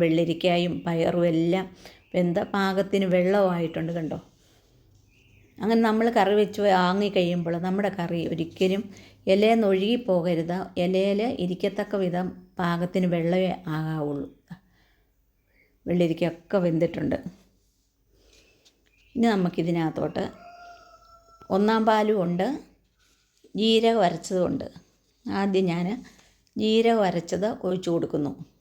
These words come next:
അത് അടുപ്പത്ത് വെച്ചുകൊണ്ട് തന്നെ ഒഴിച്ചിട്ട് നമുക്ക് എന്ത് ചെയ്യുന്ന അതൊന്ന് ഇളക്കി കൊടുക്കാം. ആ ജീരകം ഒന്ന്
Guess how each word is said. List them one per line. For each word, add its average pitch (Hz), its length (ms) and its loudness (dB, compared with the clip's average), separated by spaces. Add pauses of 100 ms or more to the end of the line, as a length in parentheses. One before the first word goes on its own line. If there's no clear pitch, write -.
(2000)
അത് 202 100 4 (760)
അടുപ്പത്ത് 185 400 0
വെച്ചുകൊണ്ട് 185 420 0
തന്നെ 175 220 -2
ഒഴിച്ചിട്ട് 180 440 -4
നമുക്ക് 175 300 -2
എന്ത് 165 120 -2
ചെയ്യുന്ന 165 220 -2 (480)
അതൊന്ന് 185 360 2
ഇളക്കി 170 340 0
കൊടുക്കാം. - 320 -6 (560)
ആ 170 120 -2
ജീരകം 175 460 0 (760)
ഒന്ന് 214 180 2